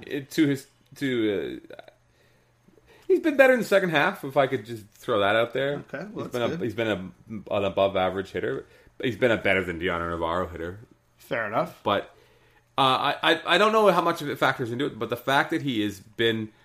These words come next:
Speaker 1: like, this ideal teammate in a si-, again, in a situation where the team is winning and he ha-, didn't, hasn't had as many chances to play, although they have come a bit more, uh, fast and furiously here in this, as the season wore on and
Speaker 2: Sure.
Speaker 1: Russell Martin was hurt.
Speaker 2: Yep.
Speaker 1: Uh, he's been an ideal teammate, and if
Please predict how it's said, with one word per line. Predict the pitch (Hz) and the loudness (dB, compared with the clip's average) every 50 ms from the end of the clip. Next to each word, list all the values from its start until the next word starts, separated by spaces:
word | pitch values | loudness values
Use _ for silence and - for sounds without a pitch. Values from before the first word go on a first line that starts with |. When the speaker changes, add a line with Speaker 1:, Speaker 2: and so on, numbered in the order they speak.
| _ _ | _ _
Speaker 1:
like, | 110 107 104 | -2 -2 0
this | 113 104 95 | -2 -2 0
ideal | 110 107 101 95 - _ 120 127 127 127 123 | -2 -2 -2 -4 -8 _ -4 -2 0 0 -2
teammate | 123 - - - 120 110 101 92 82 69 60 - - _ _ _ _ _ _ _ _ | -2 -6 -10 -8 -6 -6 -6 -6 -8 -10 -10 -12 -18 _ _ _ _ _ _ _ _
in | - 110 | -8 -8
a | 113 | -4
si-, | - 135 | -2 -2
again, | 101 104 98 92 87 | -2 0 -2 -2 -2
in | 95 110 | -2 -6
a | 127 | -6
situation | - 151 131 127 123 113 107 113 | -6 -8 -6 -2 -4 -2 -2 -4
where | 98 87 | -8 -8
the | 82 | -8
team | 80 101 98 104 | -8 -8 -8 -8
is | 92 | -8
winning | 92 92 92 92 92 92 90 | -6 -6 -6 -4 -6 -6 -8
and | 80 78 73 _ _ _ _ _ | -10 -12 -16 _ _ _ _ _
he | _ - 82 | _ -12 -8
ha-, | 87 95 - | -6 -6 -6
didn't, | - 117 113 123 | -6 -6 -6 -4
hasn't | 110 117 120 113 120 123 - | -2 -2 -2 -2 -4 -10 -8
had | 117 120 113 | -8 -6 -6
as | 110 101 | -6 -6
many | 107 98 101 | -6 -6 -6
chances | 95 - 98 90 - 95 | -6 -8 -8 -8 -8 -14
to | - - | -20 -14
play, | - 95 87 | -8 -8 -6
although | 87 95 98 98 90 | -4 -4 -4 -6 -6
they | 87 85 82 | -6 -8 -8
have | 92 90 82 - | -10 -14 -14 -12
come | - 90 85 87 90 | -12 -12 -12 -12 -14
a | 82 | -14
bit | 82 - - | -16 -16 -14
more, | 90 87 87 87 85 85 - _ _ _ _ _ _ _ _ - | -14 -12 -10 -12 -12 -14 -16 _ _ _ _ _ _ _ _ -20
uh, | - 98 - - - - - - - - - - | -16 -14 -12 -12 -12 -12 -14 -14 -16 -18 -20 -20
fast | - - - 87 87 87 85 - - | -20 -10 -8 -8 -8 -8 -10 -14 -16
and | - 90 - | -18 -18 -16
furiously | - - 87 85 85 90 90 - - 98 95 | -12 -10 -8 -6 -6 -8 -8 -8 -12 -12 -10
here | 92 90 90 92 | -8 -8 -10 -10
in | 92 | -10
this, | 92 82 - - _ _ _ _ _ _ _ - | -12 -14 -16 -20 _ _ _ _ _ _ _ -20
as | 113 101 | -20 -20
the | 95 | -20
season | 87 - - 92 85 87 87 85 | -20 -16 -16 -16 -14 -14 -12 -12
wore | 82 82 82 82 82 | -10 -8 -8 -8 -8
on | 82 82 85 90 98 | -8 -8 -8 -8 -8
and | 90 82 80 80 82 87 | -10 -10 -12 -14 -14 -14
Speaker 2:
Sure. | 87 - 123 | -10 -8 -8
Speaker 1:
Russell | 92 87 - 85 | -8 -10 -10 -12
Martin | 82 82 82 | -12 -12 -12
was | 82 - | -14 -6
hurt. | - 101 117 - - _ | -4 -4 -4 -4 -8 _
Speaker 2:
Yep. | - - - _ _ _ _ _ _ | -12 -12 -12 _ _ _ _ _ _
Speaker 1:
Uh, | - 92 92 90 90 - - - | -6 -4 -2 -2 -4 -4 -8 -12
he's | 110 113 110 101 | -10 -10 -10 -6
been | - 120 120 117 | 0 0 0 0
an | 113 113 - | 0 -4 -6
ideal | - 113 131 143 139 113 113 113 110 104 | -4 -4 -2 -2 -2 -2 -2 -2 -2 -2
teammate, | - - - 101 92 87 78 78 85 | -4 -8 -8 -8 -8 -8 -8 -8 -8
and | 85 | -10
if | 87 85 - _ | -10 -12 -14 _